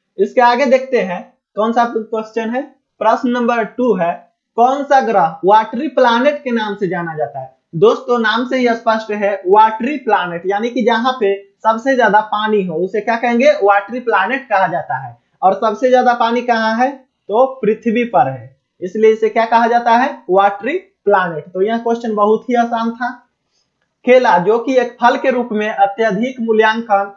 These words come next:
भोज्य पदार्थ माना जाता है, इसमें कितने ग्राम, कहता है, सौ ग्राम में कितने कैलोरी ऊर्जा होगा? तो दोस्तों, सौ ग्राम केले अगर आप खाइएगा तो उसमें आपको एक सौ सोलह कैलोरी ऊर्जा प्राप्त होती है।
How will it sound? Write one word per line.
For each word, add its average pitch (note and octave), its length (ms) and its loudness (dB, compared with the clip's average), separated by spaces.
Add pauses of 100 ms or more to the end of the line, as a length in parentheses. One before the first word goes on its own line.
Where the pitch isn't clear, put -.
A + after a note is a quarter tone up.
(140)
भोज्य G3+ 340 0
पदार्थ G3+ 440 0
माना G#3+ 300 -4
जाता G#3+ 360 -2
है, E3+ 260 -10 (300)
इसमें A#3 300 -2
कितने B3+ 380 2
ग्राम, A3+ 360 2 (1040)
कहता F3+ 260 2
है, F3+ 180 0 (280)
सौ B3+ 380 4
ग्राम A#3+ 320 2
में G#3+ 240 -2
कितने B3+ 340 0
कैलोरी A#3+ 460 2
ऊर्जा G3+ 320 4
होगा? C3+ 300 -6 (380)
तो F#3 60 0
दोस्तों, A#3 400 2
सौ A#3+ 380 4
ग्राम A#3 320 2
केले A3+ 300 2
अगर G#3+ 280 4
आप G3+ 200 -4
खाइएगा G#3 400 2
तो - 160 -6
उसमें A#3 320 -4
आपको G#3+ 260 0
एक G3 160 -12
सौ G#3+ 80 -10
सोलह A#3 440 0
कैलोरी G#3 520 -2
ऊर्जा F#3 340 0
प्राप्त A#3+ 720 -2 (440)
होती G3+ 320 -2
है। A#2+ 280 -12